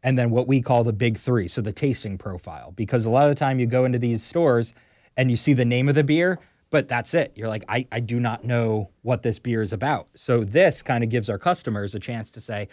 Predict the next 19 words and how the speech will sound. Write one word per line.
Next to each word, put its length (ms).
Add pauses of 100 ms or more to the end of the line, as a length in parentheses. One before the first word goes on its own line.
(260)
"Oh, 200
I 160
like 360
watermelon, 560
I 80
like 200
sea 200
salt. 400
Like, 140
this 120
sounds 200
like 100
a 60
great 240
beer. 180
I'll 60
go 160
for 160
that." 180